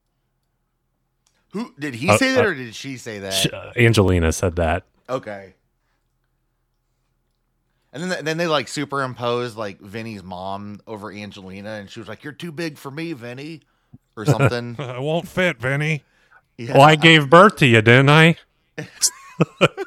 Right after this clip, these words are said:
Speaker 2: Angelina says it's because, like, she cleans up after Vinny,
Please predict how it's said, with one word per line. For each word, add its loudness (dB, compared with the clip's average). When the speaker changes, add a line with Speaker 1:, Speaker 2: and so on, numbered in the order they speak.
Speaker 2:
Angelina 6
says 4
it's 0
because, 2
like, 0
she 2
cleans 2
up 4
after 2
Vinny, 2